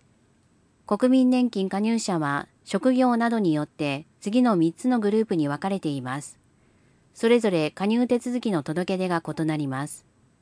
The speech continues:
第一号被保険者、対象者、農業者、自営業者、学生、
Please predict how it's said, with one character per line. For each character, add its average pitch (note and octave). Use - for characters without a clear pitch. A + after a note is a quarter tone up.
第 G#3+
一 A3
号 A3+
被 A3+
保 G3+
険 E3+
者、 B2+
対 G3+
象 G3
者、 C#3
農 A#3
業 A#3
者、 C3+
自 F#3
営 A#3+
業 A3+
者、 C3+
学 E3
生、 F3+